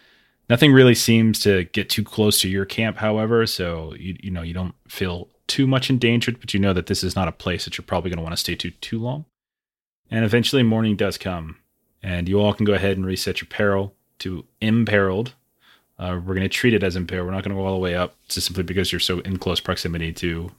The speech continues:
some danger. Uh, when the morning does come, you can see that the clouds have begun to, uh, to circulate. It's gotten a little bit dark. You can imagine there's probably gonna be snow later today,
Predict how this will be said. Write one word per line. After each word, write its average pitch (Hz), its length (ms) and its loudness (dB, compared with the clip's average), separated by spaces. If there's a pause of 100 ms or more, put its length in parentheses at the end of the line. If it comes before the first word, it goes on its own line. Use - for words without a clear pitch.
(220)
some 87 100 -6
danger. 82 420 -6 (1000)
Uh, 85 300 -10 (200)
when 104 180 -6
the 104 80 2
morning 156 260 6
does 131 240 4
come, 123 200 4
you 113 60 0
can 107 80 -2
see 117 120 0
that 104 60 0
the 95 60 -6
clouds 104 340 -2
have - 60 -12
begun 92 420 -4
to, 90 480 -8 (420)
uh, - 500 -12
to - 120 -10
circulate. 101 520 2
It's - 120 -12
gotten 87 240 -2
a 101 40 -2
little 95 120 -2
bit 90 180 -8
dark. 90 240 -2
You 107 40 -12
can 98 120 0
imagine 95 340 2
there's 90 140 -4
probably 92 160 -2
gonna 87 80 -2
be 87 40 -2
snow 95 300 0
later 90 240 -2
today, 87 460 -4